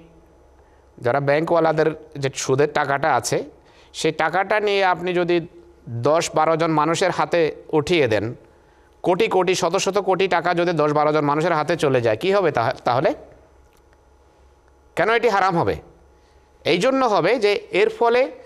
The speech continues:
সমাজের ভারসাম্য নষ্ট হবে। কিছু মানুষের হাতে এত টাকা এসে যাবে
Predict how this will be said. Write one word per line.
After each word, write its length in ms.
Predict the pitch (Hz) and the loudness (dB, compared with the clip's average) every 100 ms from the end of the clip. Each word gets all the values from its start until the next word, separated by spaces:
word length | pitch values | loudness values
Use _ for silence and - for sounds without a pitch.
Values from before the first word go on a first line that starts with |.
| - - - _ _ | -20 -20 -20 _ _
সমাজের 600 | - 151 156 196 220 240 | -8 -2 0 2 2 2
ভারসাম্য 560 | 160 123 202 - 262 254 | 2 0 0 0 0 2
নষ্ট 280 | 208 - 110 | 2 0 -2
হবে। 240 | 98 69 - _ _ _ _ _ _ _ _ _ _ _ | -4 -6 -16 _ _ _ _ _ _ _ _ _ _ _
কিছু 320 | 196 220 294 | -6 -2 0
মানুষের 500 | 262 208 226 240 254 | 2 2 2 2 2
হাতে 520 | 226 208 202 208 185 214 - - - - - - - | 2 0 2 2 2 0 -8 -20 -20 -20 -20 -20 -8
এত 220 | - 202 294 | -4 0 0
টাকা 360 | 302 262 262 | 0 0 2
এসে 260 | 226 226 220 | 2 2 2
যাবে 340 | 180 131 180 | 2 0 -2